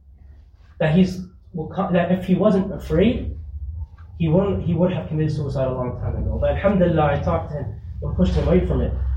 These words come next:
But that got me thinking that how hard must it be to live a life where there's no goal after this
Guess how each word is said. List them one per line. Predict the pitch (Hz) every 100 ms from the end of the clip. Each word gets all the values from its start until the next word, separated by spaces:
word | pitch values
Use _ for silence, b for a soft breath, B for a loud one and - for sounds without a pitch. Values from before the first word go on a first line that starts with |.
| B
But | 185 - - -
that | 220 175
got | 220 202
me | 151
thinking | 185 185 - - - - - - - - - - - - - - - - - - - - -
that | 165 165 - - - - -
how | - 185 233 202 170
hard | - 185 185 - - - _ _ _ _ _ 185
must | 190 202
it | 185 -
be | 180 160 120 - - _ -
to | 131
live | 139 180
a | -
life | 131 151 156 - - - - - _ - -
where | 147 151 151
there's | 151 -
no | 135 139 185
goal | 170 151 143 147 -
after | 131 - 120
this | 113 -